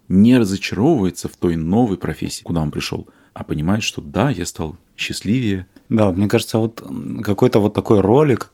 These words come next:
Speaker 2: по крайней мере, в больших компаниях, их не хватает, потому что мы не всегда можем честно себе ответить на вопрос, что я занимаюсь там какой-то фигней, или я занимаюсь крутыми штуками,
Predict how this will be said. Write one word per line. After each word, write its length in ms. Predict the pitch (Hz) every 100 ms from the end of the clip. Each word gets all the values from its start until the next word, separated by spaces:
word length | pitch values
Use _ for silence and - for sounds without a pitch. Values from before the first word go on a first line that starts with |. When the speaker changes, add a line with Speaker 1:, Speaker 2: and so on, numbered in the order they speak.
| -
Speaker 2:
по 80 | -
крайней 280 | 101 104
мере, 200 | 104 101
в 80 | 80
больших 400 | 87 90 - 104
компаниях, 640 | - 90 113 151 117 92 139
их 200 | 104 98
не 60 | 104
хватает, 560 | - 98 92 120 92 -
потому 300 | - - 92
что 260 | 90 - 92 - _ -
мы 180 | 107 110
не 120 | 104
всегда 640 | - 107 95 95 110 127
можем 540 | 98 95 98 87 90 92
честно 480 | - 107 117 - 85
себе 360 | - 85 87
ответить 500 | 82 92 92 87 82
на 120 | 87 82
вопрос, 600 | 82 - 110 151 143 - _ _ _
что 300 | - - 87
я 320 | 82 85 123
занимаюсь 840 | 107 87 82 85 92 117 92 - _ _ _ _ _
там 160 | - -
какой-то 520 | - 76 - 104 127 80
фигней, 580 | 95 95 92 80 - _
или 220 | 95 92 87
я 200 | 101 92
занимаюсь 520 | 87 90 92 85 -
крутыми 560 | - 95 95 110 90
штуками, 600 | 82 - 139 139 98 82